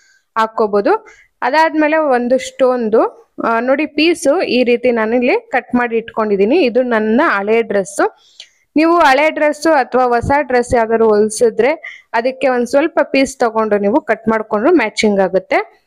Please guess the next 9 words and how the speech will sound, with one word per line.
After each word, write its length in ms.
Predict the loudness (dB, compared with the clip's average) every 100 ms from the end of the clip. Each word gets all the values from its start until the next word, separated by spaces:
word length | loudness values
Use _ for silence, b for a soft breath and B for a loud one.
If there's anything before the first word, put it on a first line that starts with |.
| b _ 0
ನೋಡಿ 220 | 0 0
ಇದು 140 | 0 0 0 0
ಒಂದು 220 | 0 2 0
ಸ್ಟೋನ್ದು, 540 | 2 2 2 2 0
ಮತ್ತೆ 540 | 0 -4 -4 -2 -2
ಕ್ಲಿಪ್ಪು, 840 | -4 0 0 0 0 0 0 -10 -4
ಮತ್ತೆ 260 | -4 -2 -4 -4 b b b b _ _ -2
ಅದರ, 260 | 2 2 2 2 0 -2 0 2
ಆ, 300 | 2 2 0